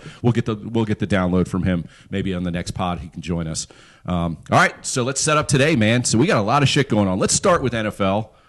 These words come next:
only because the rest of the N F L is exciting as shit right now. I watched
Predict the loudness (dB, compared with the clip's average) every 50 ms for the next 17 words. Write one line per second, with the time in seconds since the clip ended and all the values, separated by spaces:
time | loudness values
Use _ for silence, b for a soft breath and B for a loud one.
0 | b b b b 0 2 2 2 0 0 0 0 2 2 2 2 0 -2 -4 B
1 | B B B B B B B B B B -16 _ _ _ _ _ _ _ _ _
2 | _ _ -20 -20 -20 _ _ 0 2 4 4 4 4 2 2 2 2 2 2 0
3 | 0 0 2 2 0 -2 -2 0 0 0 0 -2 -4 -8 -8 -8 -6 -4 -4 -2
4 | -2 0 -2 0 -2 -2 -4 -2 0 0 2 2 2 2 0 -4 -10